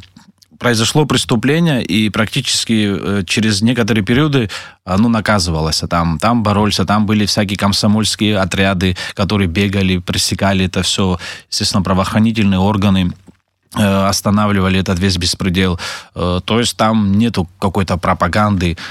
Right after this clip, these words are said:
э, молодежи, которая должна именно следовать этим понятиям, законам, вот, и так далее. И вообще, м, э, сама постановка пропаганды, вот, была, я не знаю, насколько это оправдано,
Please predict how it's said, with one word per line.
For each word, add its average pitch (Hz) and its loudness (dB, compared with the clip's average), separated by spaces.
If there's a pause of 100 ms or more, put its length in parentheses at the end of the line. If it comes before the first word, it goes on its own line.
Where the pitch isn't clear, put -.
(140)
э, 90 -2
молодежи, 90 2
которая 90 0
должна 95 2
именно 95 2
следовать 90 0
этим 85 -2
понятиям, 98 0
законам, 104 0 (400)
вот, 82 -6
и 85 -10
так 87 -2
далее. 82 0
И 92 0
вообще, 92 0 (260)
м, 90 2
э, 87 2
сама 110 0
постановка 98 0 (280)
пропаганды, 107 0 (280)
вот, 90 -2
была, 95 0 (200)
я 90 0
не 90 0
знаю, 104 2
насколько 98 0
это 98 0
оправдано, 123 0